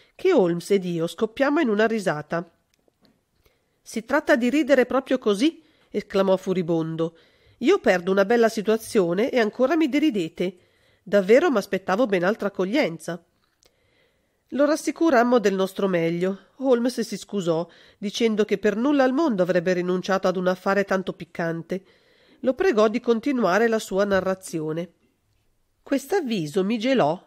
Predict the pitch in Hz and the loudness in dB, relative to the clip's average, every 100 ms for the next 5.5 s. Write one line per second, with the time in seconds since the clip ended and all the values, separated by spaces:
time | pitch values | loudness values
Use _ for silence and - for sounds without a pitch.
0 | _ _ - 196 170 170 165 165 151 147 | _ _ -2 -2 0 -4 -4 -4 -4 -4
1 | 165 - _ _ _ 269 349 180 170 214 | -10 -10 _ _ _ -2 0 2 -2 -4
2 | 285 220 151 - 190 202 214 240 220 233 | -2 -4 -4 -4 -2 -2 -2 -2 0 2
3 | 208 185 - 196 170 170 - 202 233 330 | 0 0 -6 -2 -2 -4 -6 0 0 0
4 | 330 359 - 214 285 302 262 262 294 302 | -4 -6 0 0 0 -2 -4 -6 -4 -2
5 | 220 165 160 185 | -2 -4 -4 -8